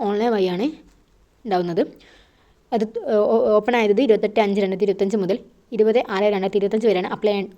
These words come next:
ഓൺലൈനായിട്ട് അപ്ലൈ ചെയ്യാനുള്ള തീയതി എന്ന് പറയുന്നത്. ജോബ് കാറ്റഗറി പറയുന്നത് ഗവൺമെന്റിനാണ്. റിക്രൂട്ട്മെന്റ് ടൈപ്പ് ഡയറക്റ്റ് റിക്രൂട്ട്മെന്റ് ആണ്. ഇന്റർവ്യൂ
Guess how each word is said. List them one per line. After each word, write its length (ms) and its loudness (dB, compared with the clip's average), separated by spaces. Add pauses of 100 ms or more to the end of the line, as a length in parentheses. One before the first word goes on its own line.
ഓൺലൈനായിട്ട് 360 -4
അപ്ലൈ 240 -2
ചെയ്യാനുള്ള 260 -2 (400)
തീയതി 200 0
എന്ന് 140 0
പറയുന്നത്. 320 -2 (2750)
ജോബ് 240 2
കാറ്റഗറി 320 2
പറയുന്നത് 320 0
ഗവൺമെന്റിനാണ്. 540 -2 (460)
റിക്രൂട്ട്മെന്റ് 480 2
ടൈപ്പ് 240 2 (100)
ഡയറക്റ്റ് 360 0
റിക്രൂട്ട്മെന്റ് 440 -4
ആണ്. 100 -4 (120)
ഇന്റർവ്യൂ 220 0